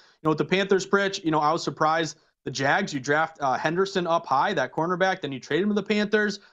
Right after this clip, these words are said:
You know, J C Horn got hurt. Uh, you know, a lot of these injuries with, with McCaffrey, we'll see how that develops. Now, one thing I wanted to mention here, Pritch, uh, with that game against the Dallas Cowboys,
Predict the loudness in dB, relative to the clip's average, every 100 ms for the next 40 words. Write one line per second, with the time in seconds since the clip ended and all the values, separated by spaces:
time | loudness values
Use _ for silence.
0 | -8 -6 -6 -4 -2 -2 -4 -2 0 2
1 | 2 2 2 0 0 -6 _ 0 2 0
2 | -2 -2 -2 -2 0 0 -2 -4 -4 -2
3 | -2 -2 -6 -6 -6 -6 -2 0 0 -2
4 | -2 -4 -2 0 0 0 -2 0 0 -2
5 | -10 _ _ 0 0 0 0 0 0 0
6 | -2 -2 -4 0 0 0 -2 0 0 0
7 | 0 -2 -2 -4 -2 -4 -6 -2 0 0
8 | 0 0 2 2 0 -2